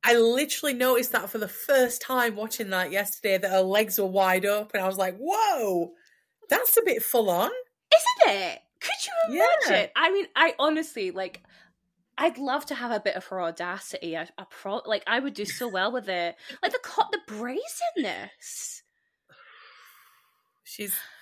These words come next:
Speaker 1: well, that's why they have her dressed up as a devil, isn't it? Because she
Speaker 2: Right.
Speaker 1: clearly,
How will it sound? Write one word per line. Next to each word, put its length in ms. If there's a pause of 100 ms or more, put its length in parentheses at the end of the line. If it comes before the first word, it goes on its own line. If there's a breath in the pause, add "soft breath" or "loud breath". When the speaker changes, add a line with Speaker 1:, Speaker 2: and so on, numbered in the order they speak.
(240 loud breath)
Speaker 1:
well, 80
that's 180
why 100
they 80
have 100
her 60
dressed 320
up 120
as 120
a 60
devil, 400
isn't 260
it? 180
Because 260
she 60
Speaker 2:
Right. 60
Speaker 1:
clearly, 420